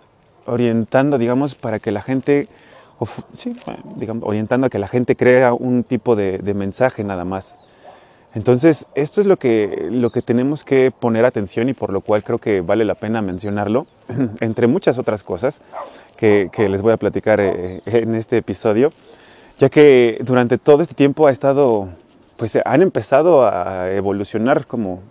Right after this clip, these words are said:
como todos, todas las teorías que habíamos escuchado, todos los,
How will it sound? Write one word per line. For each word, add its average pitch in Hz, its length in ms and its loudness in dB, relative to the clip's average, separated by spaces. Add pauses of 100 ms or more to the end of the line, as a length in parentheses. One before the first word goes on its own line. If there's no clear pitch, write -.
(100)
como - 280 -14
todos, 143 640 -2
todas 131 280 0
las 107 440 -4
teorías 117 440 0
que 104 120 -4
habíamos 113 260 -2
escuchado, 113 640 -2
todos 127 340 -4
los, 101 220 -6